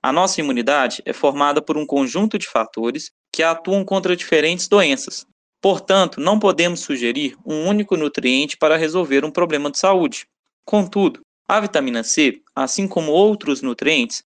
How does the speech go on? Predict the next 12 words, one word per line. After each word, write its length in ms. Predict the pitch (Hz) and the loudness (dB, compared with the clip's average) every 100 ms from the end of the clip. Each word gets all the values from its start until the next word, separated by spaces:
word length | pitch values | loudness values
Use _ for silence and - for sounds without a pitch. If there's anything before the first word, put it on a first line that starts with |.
| _ _ | _ _
é 140 | 165 | 0
sem 340 | 185 - 226 214 | 0 0 0 0
dúvidas 560 | 160 190 135 120 117 - | 0 0 0 -4 -4 -2
essencial 640 | 180 185 202 190 - 160 | -2 -2 -4 -4 0 2
ao 100 | 180 | 4
nosso 320 | 180 170 170 180 | 2 0 0 -2
organismo 600 | 175 190 170 170 127 113 _ _ | -2 -2 -2 -2 -4 -12 _ _
e 80 | 170 | -6
precisa 500 | 170 196 - 165 185 | -2 -4 -4 -2 0
ser 240 | 185 160 | 2 0
ingerida 500 | 160 160 170 151 151 | 0 0 0 0 -2
diariamente. 840 | 151 143 151 151 190 160 113 - | -2 0 2 2 0 -2 -6 -10